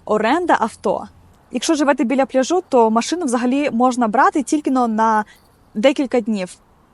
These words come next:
А решту ви можете лежати на пляжеві або використовувати автобус. Це теж набагато дешевше.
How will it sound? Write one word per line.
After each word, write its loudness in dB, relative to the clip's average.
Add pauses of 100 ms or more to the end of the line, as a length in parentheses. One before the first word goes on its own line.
(320)
А 0
решту 0
ви -2
можете -2 (220)
лежати -4
на -2
пляжеві -4
або -2
використовувати -4
автобус. -10
Це -6
теж -2
набагато -8
дешевше. -12